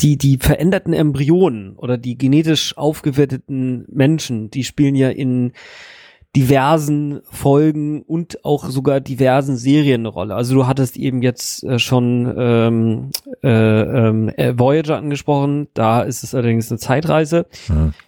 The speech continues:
Speaker 1: Wir haben aber tatsächlich auch in, äh, Star Trek Enterprise eine Rückreferenz auf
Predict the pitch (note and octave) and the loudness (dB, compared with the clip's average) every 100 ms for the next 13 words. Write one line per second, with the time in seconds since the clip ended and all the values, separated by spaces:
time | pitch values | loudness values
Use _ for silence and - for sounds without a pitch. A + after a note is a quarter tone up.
0 | _ C3 B2+ D3+ C#3 C#3 C3+ - C3+ C3 | _ 2 4 2 2 2 0 0 -2 -2
1 | - - C3 C3+ - C#3 B2+ B2 B2+ - | -6 0 0 0 -2 0 2 0 0 0
2 | B2+ A#2 A#2 A2+ - C3 C#3+ C3 - C#3 | 2 4 2 0 0 0 0 -2 0 2
3 | F#3 B2 - A2+ G#2+ B2+ - - - B2 | 2 2 -2 -4 -2 -4 -6 -14 -4 0
4 | A2+ B2+ A#2+ A#2 B2+ A#2 A2+ D3 F3 - | 0 0 -2 -2 -2 0 2 0 -2 -8
5 | - B2 - | -2 -2 -2